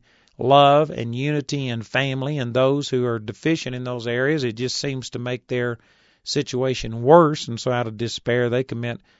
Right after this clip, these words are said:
suicide. But some of it is because there is a lot of stress, a lot of, um, heartache at Christmas time, because people are expecting just a sense of euphoria,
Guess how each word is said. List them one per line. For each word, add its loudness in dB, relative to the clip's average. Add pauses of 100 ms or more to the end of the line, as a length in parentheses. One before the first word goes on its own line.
(300)
suicide. -2
But -4
some 2
of 6
it 0
is -2
because 4
there 4
is 4
a 0
lot 6
of -2
stress, 2
a 2
lot 6
of, -2 (100)
um, -2 (420)
heartache 6 (1500)
at -4
Christmas -2
time, 0
because -4
people -2
are 6
expecting -2 (320)
just 0
a 0
sense -4
of -8
euphoria, 2